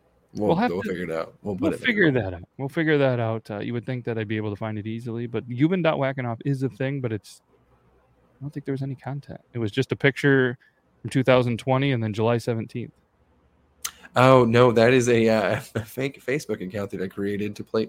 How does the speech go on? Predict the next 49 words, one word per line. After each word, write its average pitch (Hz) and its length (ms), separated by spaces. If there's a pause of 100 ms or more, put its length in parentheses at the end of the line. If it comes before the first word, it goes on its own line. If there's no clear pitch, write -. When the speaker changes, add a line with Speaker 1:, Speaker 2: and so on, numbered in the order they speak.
Speaker 1:
Uno 120 320
with 90 180
some 98 160
friends 104 360
<laughs> - 40
because 120 480
I 113 120
didn't 104 220
actually 110 320
have 107 200
a 117 40
Facebook - 540
account. - 520
<laughs> - 80
So - 260 (300)
is 180 580
it 135 100
a, 123 300 (160)
is 131 140
it 131 80
a 135 40
picture 160 360
of 147 100
a 156 60
hot - 300
dog? 95 320 (340)
Speaker 2:
There 160 160
was. 143 500
There 135 140
was 131 140
a 131 100
Speaker 1:
<laughs> - 0
Speaker 2:
picture. - 400
Speaker 1:
Yeah. 220 240 (300)
Speaker 2:
Yep. 123 180 (640)
And 123 100
then 113 160
it 117 120
was, 110 280
uh, 123 380 (520)
and 131 120
then 135 120
you 127 100
changed 123 260
it 110 100
to 123 80
the 110 100
new 113 180
logo. 104 340